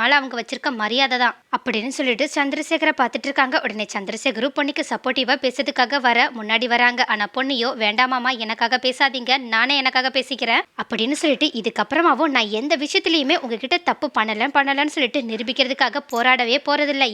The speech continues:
ஏன்னா நீங்களே நான் தப்பு பண்ணலன்றதை என்னைக்கு புரிஞ்சுக்கிறீங்களோ அன்னைக்கு வந்து என்கிட்ட பேசுவீங்கன்னு எனக்கு நம்பிக்கை இருக்கு.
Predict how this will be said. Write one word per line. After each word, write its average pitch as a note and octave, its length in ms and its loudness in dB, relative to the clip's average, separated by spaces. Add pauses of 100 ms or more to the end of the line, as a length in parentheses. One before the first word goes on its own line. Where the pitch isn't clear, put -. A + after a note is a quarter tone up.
(120)
ஏன்னா A#3 160 2 (140)
நீங்களே A#3+ 320 0 (100)
நான் G#3 200 -2
தப்பு C4+ 180 0 (100)
பண்ணலன்றதை C4 560 4 (140)
என்னைக்கு G#3+ 320 -6
புரிஞ்சுக்கிறீங்களோ D4 640 2 (140)
அன்னைக்கு A#3 380 -4
வந்து D#4 220 2 (200)
என்கிட்ட A3+ 240 -2 (120)
பேசுவீங்கன்னு B3 560 0
எனக்கு A#3+ 260 -2
நம்பிக்கை C4+ 300 0
இருக்கு. B3+ 200 0